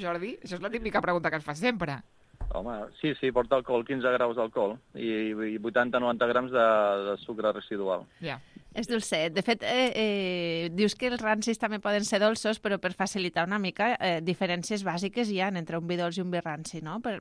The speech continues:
Speaker 3: per separar una mica el concepte.
Speaker 2: Mira, a veure, un vi, per exemple, un vi ranci, eh, nosaltres,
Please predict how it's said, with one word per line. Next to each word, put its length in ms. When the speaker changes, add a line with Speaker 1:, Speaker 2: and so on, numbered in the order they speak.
Speaker 3:
per 140
separar 540
una 100
mica 420
el 140
concepte. 540
Speaker 2:
Mira, 600
a 40
veure, 300
un 200
vi, 520
per 140
exemple, 240
un 80
vi 100
ranci, 400
eh, 400
nosaltres, 220